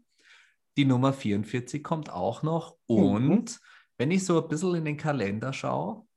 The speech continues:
Speaker 1: noch dieses Jahr.
Speaker 2: Oh ja.
Speaker 1: Und zwar zwischen den Jahren. Ne? Also
Speaker 2: Ja,
Speaker 1: da
Speaker 2: also quasi
Speaker 1: ist,
Speaker 2: die
Speaker 1: äh,
Speaker 2: Gala-Folge.
Speaker 1: Ja, genau. Das ist so,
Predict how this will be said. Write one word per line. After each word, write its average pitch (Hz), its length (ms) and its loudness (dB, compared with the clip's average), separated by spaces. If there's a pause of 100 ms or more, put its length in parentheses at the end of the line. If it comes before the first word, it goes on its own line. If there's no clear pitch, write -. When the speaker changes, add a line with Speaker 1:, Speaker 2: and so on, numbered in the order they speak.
(120)
Speaker 1:
noch 95 200 -6
dieses - 440 -12
Jahr. - 380 -10 (680)
Speaker 2:
Oh 135 160 4
ja. 254 400 6 (320)
Speaker 1:
Und 120 200 2
zwar 92 460 -2
zwischen 139 420 0
den 82 200 -8
Jahren. 69 400 -10
Ne? 90 120 -10
Also 135 320 2
Speaker 2:
Ja, 185 100 2
Speaker 1:
da - 40 2
Speaker 2:
also 202 140 2
quasi 202 220 4
Speaker 1:
ist, - 80 2
Speaker 2:
die 196 40 6
Speaker 1:
äh, 214 100 2
Speaker 2:
Gala-Folge. 160 1040 6 (600)
Speaker 1:
Ja, 101 320 -4
genau. 120 440 -4
Das 95 220 -10
ist - 220 -8
so, 110 240 0